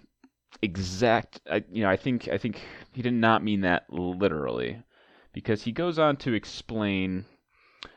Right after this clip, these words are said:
that, um, you know, he, it seems like he meant to kinda say that we don't have artificial general intelligence yet, which is, of course, true.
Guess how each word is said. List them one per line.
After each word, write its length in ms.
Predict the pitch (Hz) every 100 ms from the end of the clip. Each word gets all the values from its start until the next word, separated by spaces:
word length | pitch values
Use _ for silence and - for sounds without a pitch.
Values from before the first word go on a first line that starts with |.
| _ _
that, 520 | 95 95 92 90 - - - - - _ _ _ _ _ _ _ _
um, 500 | - 80 80 80 80 - _ _ _ - _ _ _ _
you 120 | 107
know, 160 | 90 80
he, 540 | 90 101 - 90 - -
it 80 |
seems 240 | - 143 135
like 120 | 123
he 160 | - 104
meant 320 | 104 113 -
to 180 | 104 101
kinda 300 | - 90 80
say 160 | 98
that 140 | 82 -
we 100 | 92
don't 180 | 110 113
have 160 | 95 -
artificial 500 | 98 90 98 - 82 _ _
general 800 | - 95 113 135 104 80 64 50 - -
intelligence 720 | 87 - 73 69 69 50 -
yet, 200 | 50 -
which 440 | - 65 - - - _ 95
is, 80 |
of 100 | 87
course, 240 | - 73 -
true. 420 | - 185 160 52